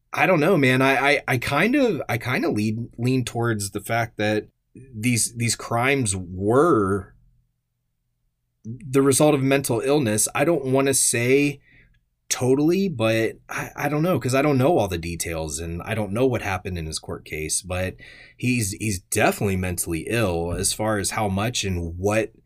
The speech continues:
to what extent that played a role in his, in his,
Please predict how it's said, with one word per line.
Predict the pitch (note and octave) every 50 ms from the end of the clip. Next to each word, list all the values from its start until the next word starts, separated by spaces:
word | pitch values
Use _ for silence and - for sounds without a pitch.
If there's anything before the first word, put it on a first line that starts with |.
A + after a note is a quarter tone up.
| _ _ _ - _ _ _ _
to | - - A2
what | G2+ A#2+ A2+ G#2+
extent | G2 - - - - - A2 A2+ A#2+ G#2+ -
that | A2+ G#2+ G#2 -
played | - - A2+ A2 G#2+ G#2 G2+
a | F#2+
role | F#2+ G2 G2 G2+ G#2+ A2+ B2 B2 A2+
in | - G#2+ G#2 E2+
his, | G#2 G2 F2+ - - - - _
in | G2+ G2+
his, | G2 F#2+ F#2